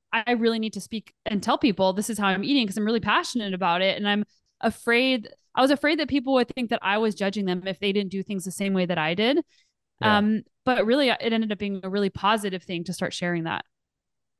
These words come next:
Speaker 2: How did you hide that for four years? Because a lot of people are scared to go to a family gathering and try to eat vegan, but not say anything to their family, and they think someone's gonna notice. So how did you get under the radar for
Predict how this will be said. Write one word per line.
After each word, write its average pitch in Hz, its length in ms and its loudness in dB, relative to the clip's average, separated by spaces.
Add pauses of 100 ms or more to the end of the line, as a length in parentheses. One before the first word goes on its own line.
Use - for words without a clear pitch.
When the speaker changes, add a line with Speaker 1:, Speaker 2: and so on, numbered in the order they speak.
(340)
Speaker 2:
How 143 180 2
did 196 180 4
you 190 120 6
hide 120 260 2
that 120 220 0
for 117 100 -2
four 104 300 2
years? 95 280 -2
Because 117 280 0
a 120 40 4
lot 139 300 6
of 135 100 4
people 110 600 4
are 107 180 2
scared 123 360 -2
to 117 100 -2
go 110 180 2
to 110 140 -2
a 98 60 -2
family 117 460 0
gathering 101 920 0 (400)
and 110 440 0 (320)
try 143 400 4
to 143 80 4
eat 117 280 0
vegan, 113 380 2
but 104 160 0
not 113 340 0
say 123 160 0
anything 110 320 -2
to 101 140 -4
their 101 160 -2
family, 113 440 0
and 101 60 -2
they 101 120 -2
think 117 240 -4
someone's 104 400 -4
gonna 101 180 -4
notice. 107 400 2
So 107 140 0
how 117 100 4
did 151 180 0
you 139 60 -10
get 143 100 4
under 127 240 2
the 107 60 0
radar 113 380 2
for - 100 -16